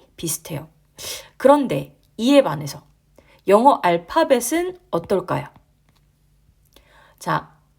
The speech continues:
느의 소리는 우리가 N, 드의 소리는 D, 그다음에 트의 소리는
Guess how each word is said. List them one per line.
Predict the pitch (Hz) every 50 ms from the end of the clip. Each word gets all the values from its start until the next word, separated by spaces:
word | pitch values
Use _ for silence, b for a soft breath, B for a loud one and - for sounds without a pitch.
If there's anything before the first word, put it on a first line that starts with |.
| _ _
느의 | 226 247 302 330 339 349 339 330 320 320
소리는 | 311 285 262 214 214 196 220 285 330 370 392 427 - - _ _ - - _ _ _ _ _
우리가 | _ 170 165 180 175 247 269 285 - - - _ _ -
N, | 185 170 156 151 165 202 247 - - _ _ _ _ _ _ _ _ - _ _ _ _ _ _ _ _ _ - _ _ _ _ b b b b b b b b b _ _ _
드의 | - 254 277 285 302 302 302 294
소리는 | 294 247 208 190 175 185 247 302 392 427 453 - _ _ _ _ _ - - _ _ _ _ _ _ - - _ _ _ _ _ _ - - _ _
D, | - - 180 170 151 147 160 202 285 - - _ _ - - _ _ _ _ _ _ _ _ _ _ _ _ _ _ _ _ _ _
그다음에 | - 180 170 170 175 214 269 311 - -
트의 | - - 427 427 415 403 392
소리는 | 370 - 285 214 190 170 202 262 381 453